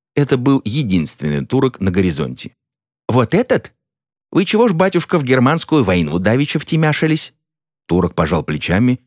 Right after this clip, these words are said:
и отвечал: "Эх, тётя, нечто не признали. Вместе на Сиаме из Севастополя ноги уносили". И обернулся к продавцу. "Камбьен сет гато?" "Беш груш". "All right.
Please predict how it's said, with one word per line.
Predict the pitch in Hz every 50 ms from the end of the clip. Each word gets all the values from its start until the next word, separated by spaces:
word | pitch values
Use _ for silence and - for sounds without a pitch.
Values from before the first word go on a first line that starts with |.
| _ _
и | -
отвечал: | 92 92 - 87 92 - - 78 67 - - _ _ _ _ _ _ _ _ _ -
"Эх, | - 196 - - - - - -
тётя, | _ - 110 120 110 - - - - - - _ _ _ _ _ _ _ _ -
нечто | - - - 220 - - 160 147
не | 127 107
признали. | 90 104 98 92 78 71 85 107 - 87 76 65 62 - _ _ _ _ _ _ _ _
Вместе | 127 131 160 180 180 143 - - - 98
на | 104 110
Сиаме | 104 - - 143 147 139 123 95 87 85
из | 123 82 -
Севастополя | - - 92 107 95 - - - 131 117 - - 82 80
ноги | 85 104 117 95 80 78
уносили". | 78 78 78 - - - - 71 65 58 - - _ _ _ _ _ _ _ _ _ _ _ _ _ _ _ _ _
И | 85 101 123 -
обернулся | - 139 143 117 123 113 87 76 85 98 92 - - 104
к | -
продавцу. | - - 92 87 90 80 - - - 69 - - _ _ _ _ _ _ _ _ _ _ _
"Камбьен | _ 98 101 107 117 107 87 101 127 135 135 127
сет | - - - 127 131 107
гато?" | 90 90 101 95 - - 135 175 156 - _ _ _ _ _ _ _ _ _ _ _ _ _ _ _ _ _ _
"Беш | - 82 120 147 131
груш". | 92 80 101 107 98 - - - _ _ _ _ _ _ _ _ _ _ -
"All | 90 98 98 107
right. | 110 98 78 - - -